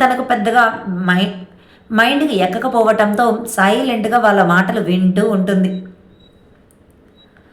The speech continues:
హోటల్ దగ్గర క్యాబ్ ఆగితే అందరూ కూడా దిగుతారు. రెండు రూమ్ కీస్ ఆ మేనేజర్ వాళ్ళ చేతుల్లో పెట్టి, "ఇవి మీ రూమ్స్ కీస్" అని చెప్పటంతో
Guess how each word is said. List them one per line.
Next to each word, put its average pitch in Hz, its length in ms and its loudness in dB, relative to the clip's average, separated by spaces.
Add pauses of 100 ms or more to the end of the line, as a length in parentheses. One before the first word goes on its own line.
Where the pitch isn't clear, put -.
(300)
హోటల్ 269 300 4
దగ్గర 240 280 2 (360)
క్యాబ్ 208 320 0
ఆగితే 202 580 0
అందరూ 214 420 2
కూడా 190 240 2
దిగుతారు. 185 540 2 (2250)
రెండు 233 260 4
రూమ్ 254 300 2
కీస్ 233 260 -2 (840)
ఆ 220 120 4
మేనేజర్ 208 500 2 (300)
వాళ్ళ 208 380 2
చేతుల్లో 226 360 0
పెట్టి, 220 560 -2 (280)
"ఇవి 254 560 0
మీ 220 220 0
రూమ్స్ 247 500 -2
కీస్" 220 420 -4 (340)
అని 240 160 0
చెప్పటంతో 226 680 0